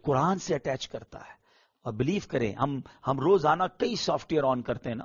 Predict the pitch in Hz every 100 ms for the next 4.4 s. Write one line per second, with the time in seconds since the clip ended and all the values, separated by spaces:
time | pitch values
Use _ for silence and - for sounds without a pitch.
0 | - - 143 151 156 160 143 - 147 135
1 | 139 156 143 151 135 135 165 170 143 139
2 | 139 120 - - - 139 139 147 151 139
3 | 147 147 135 147 135 131 139 131 127 127
4 | 120 120 127